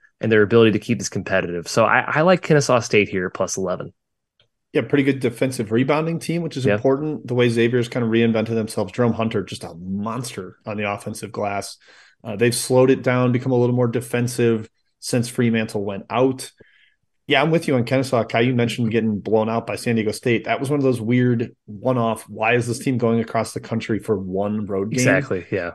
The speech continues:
Speaker 2: So I'm kind of throwing that out. The spot was really hideous for that. And, and the other step up in class, they were competitive. I watched that whole Indiana game. I bet Kennesaw that game,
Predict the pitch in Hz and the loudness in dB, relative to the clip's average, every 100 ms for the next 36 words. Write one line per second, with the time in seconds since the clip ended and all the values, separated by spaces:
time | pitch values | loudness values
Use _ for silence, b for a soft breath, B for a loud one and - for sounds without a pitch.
0 | _ - 123 113 113 - - 180 175 - | _ -4 0 0 -2 -4 0 0 0 -2
1 | 139 127 117 107 104 95 92 - - 120 | 0 2 2 0 0 -2 -4 -4 0 0
2 | 107 95 104 113 104 - 113 104 95 - | 0 -4 -2 0 0 0 0 0 -2 -4
3 | 101 92 92 104 110 107 110 120 113 95 | -4 -4 -6 -8 -4 0 2 4 4 2
4 | 90 _ _ - - 127 120 110 - 160 | -6 _ _ -2 0 0 -2 -6 -2 0
5 | 123 - 131 113 - 110 127 113 107 107 | 2 0 0 -2 -6 -2 0 2 2 2
6 | 110 117 - 110 - 131 120 110 113 135 | 2 0 -4 -6 0 2 4 2 2 0
7 | 131 127 117 95 113 - 117 117 - 113 | 0 0 0 -2 -4 -2 -4 -4 -4 -6
8 | 107 - 113 107 | -6 -2 -2 -2